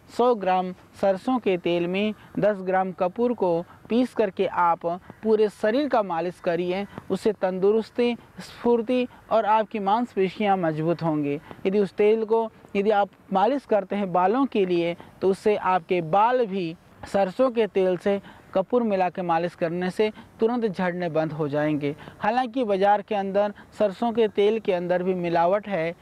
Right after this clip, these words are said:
यह तो आप सुनिश्चित करें कि जो तेल आप प्रयोग कर रहे हैं वह शुद्ध सरसों का होना चाहिए।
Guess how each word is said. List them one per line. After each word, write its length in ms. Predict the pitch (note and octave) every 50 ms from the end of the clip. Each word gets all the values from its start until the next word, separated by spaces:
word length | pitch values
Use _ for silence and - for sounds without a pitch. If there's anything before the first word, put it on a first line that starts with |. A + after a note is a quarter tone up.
| - - -
यह 180 | G#3 A3 A#3 A#3
तो 120 | G#3+ A3
आप 320 | G3 E3 F3 F3 F3 F3 E3+
सुनिश्चित 600 | E3 - - F3+ F3+ F#3+ F#3+ - - C#4 C4+ -
करें 340 | - G#3+ F#3 F3 F3 E3+ E3 - - - - - -
कि 100 | - F#3
जो 220 | E3 F3+ G3 G3 F3+ - -
तेल 240 | G3 G3+ A3+ A#3+ A#3
आप 200 | G3 F#3+ F#3 -
प्रयोग 240 | - F3+ F3 F3 E3
कर 180 | - F3 E3 D#3
रहे 280 | D#3+ F3 F3 F3 G3
हैं 260 | F#3+ F#3 F#3+ F3 E3 E3+ - - - - - -
वह 280 | F#3+ G3 G#3 G3+ F#3+ F#3+ _ _ - -
शुद्ध 280 | - A#3+ A3 F#3+ G#3 G3+
सरसों 420 | F3+ - G#3 F#3+ F3 - - A#3
का 140 | A3 A3 A3
होना 280 | G3 F#3+ F#3 F#3 F#3 F3+
चाहिए। 480 | E3+ - F3+ E3+ F3+ F#3+ G3+ G#3+ A3